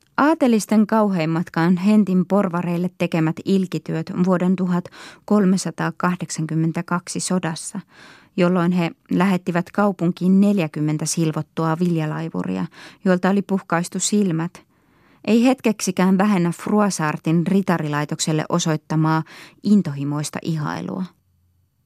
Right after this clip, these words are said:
Chastellan, joka hekumoi Jacques Laleen ja hänen kaltaistensa sankaritekojen kuvailussa, mainitsee mitään myötätuntoa ilmaisematta jonkun tuntemattoman henttiläisen knaapin,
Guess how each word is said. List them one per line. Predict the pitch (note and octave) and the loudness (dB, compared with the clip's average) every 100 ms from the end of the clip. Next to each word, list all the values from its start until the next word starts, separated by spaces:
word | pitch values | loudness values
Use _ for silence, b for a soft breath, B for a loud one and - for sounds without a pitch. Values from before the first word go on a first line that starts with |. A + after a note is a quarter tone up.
| _ _ _ _ _ _ _ _ _ _ _ _ _ | _ _ _ _ _ _ _ _ _ _ _ _ _
Chastellan, | - A#3+ B3 - G3+ G3 A3 A3+ G3+ | -2 0 0 0 2 4 4 4 4
joka | F3+ F3 F3+ - E3 | 2 0 -2 -2 -2
hekumoi | G#3 G#3 F#3+ E3+ E3+ F3+ - E3 | 0 2 2 2 0 -2 -4 0
Jacques | G#3 G3+ - F3 F3 E3+ | 0 -2 -10 -12 -6 0
Laleen | F3+ F3+ G#3+ G3 | 0 2 2 2
ja | F3+ | 0
hänen | D#3+ F3+ F#3 F3+ E3 b b b b | 0 2 2 2 0 b b b b
kaltaistensa | F#3 F#3 E3+ D#3+ D#3 E3+ | -2 0 -4 -4 -4 -2
sankaritekojen | F#3 - F#3+ F3 D#3 D#3+ D#3+ D3+ E3 F3 | 0 2 2 0 -4 -6 -4 0 0 0
kuvailussa, | F3+ F3+ D3+ C#3 D#3 - - G3+ B B B B - | 0 -2 -2 -4 -6 -10 -10 -12 B B B B 0
mainitsee | A#3+ C4+ C4 A#3+ | 4 4 2 2
mitään | A#3 C#4+ D#4 C4 | 4 2 2 4
myötätuntoa | A3 A3 G#3 D#3+ E3+ E3 D#3+ E3 - | 4 4 0 -4 -2 -2 0 -4 -2
ilmaisematta | F#3+ D#3+ C#3+ D3 D#3 D#3+ - E3 | 0 0 0 -2 -4 -4 -4 -4
jonkun | - F3+ F3+ G3 | 0 0 2 0
tuntemattoman | F#3+ A3+ F3 D#3+ D#3+ - F3 F3 | 2 2 2 -2 -2 0 2 2
henttiläisen | F3 G3+ F#3 D#3+ D#3 D#3 F3+ F3 | 2 2 0 -2 -4 -2 -2 -4
knaapin, | - F3+ D#3+ C#3+ D3+ D#3+ | 0 2 2 0 -4 -8